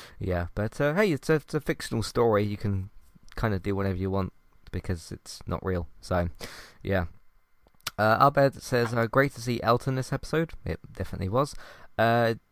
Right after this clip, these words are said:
"Do you still speak to David, the person from the show that sent you that letter?"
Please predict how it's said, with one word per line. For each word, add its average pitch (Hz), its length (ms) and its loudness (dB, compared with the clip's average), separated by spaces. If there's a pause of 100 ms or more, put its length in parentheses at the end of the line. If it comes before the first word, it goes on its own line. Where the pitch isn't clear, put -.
"Do 147 80 2
you 156 240 0
still 147 200 -2
speak 131 280 -4
to 120 100 -4
David, 110 400 0
the - 60 -10
person 107 500 -2
from 101 560 -2
the 98 320 0
show 98 480 2
that 95 260 0
sent 92 280 0
you 92 220 2
that - 220 -2
letter?" 92 400 0